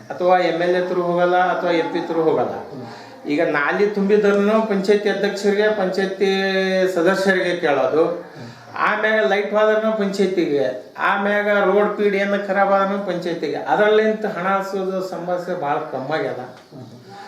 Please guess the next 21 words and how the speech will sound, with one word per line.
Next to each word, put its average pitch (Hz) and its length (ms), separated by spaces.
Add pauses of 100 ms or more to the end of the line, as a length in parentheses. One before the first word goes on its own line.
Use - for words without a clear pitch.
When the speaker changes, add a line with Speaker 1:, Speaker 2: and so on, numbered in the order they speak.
(140)
Speaker 1:
ಈ 202 60
ಪಂಚಾಯತಿಗಳಿಗೆ 220 720
ಇವು 220 180
ತಂದೂರಿ 214 580
ಅಧ್ಯಕ್ಷ 202 520
ಆದವನಿಗೆ 196 480
ಇವು 175 580 (680)
ಕೆಲಿಕಟ್ಟೆ 180 680
ಕೆ-, 165 420
ಇವು 151 320
ಇರೇ 143 100
ಇರ್ತದೆ, 143 400
ತಂದೂರಿ 156 300
ಇರ್ತದ್ರಿ 123 440
ಇದ್ರ 117 140
ಬಗ್ಗೆದಾಗ. 120 440 (840)
ಇರ್ತಾವ, 226 340
ಮತ್ತ 202 280
ಇದನ್ನ 180 480
ಮಾಡ್ಕೊಂಡು 160 460
ಹೋಗ್ಬೇಕು. 147 640